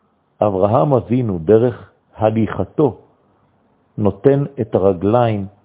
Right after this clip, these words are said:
לקדוש ברוך הוא כדי להתגלות בעולם. הרגליים יקראו בעתיד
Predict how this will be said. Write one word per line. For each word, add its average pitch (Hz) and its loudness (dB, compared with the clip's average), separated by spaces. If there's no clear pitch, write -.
לקדוש 104 0
ברוך 98 -2
הוא 101 -2
כדי 98 0
להתגלות 92 0
בעולם. 85 0
הרגליים 113 2
יקראו 104 0
בעתיד 104 -2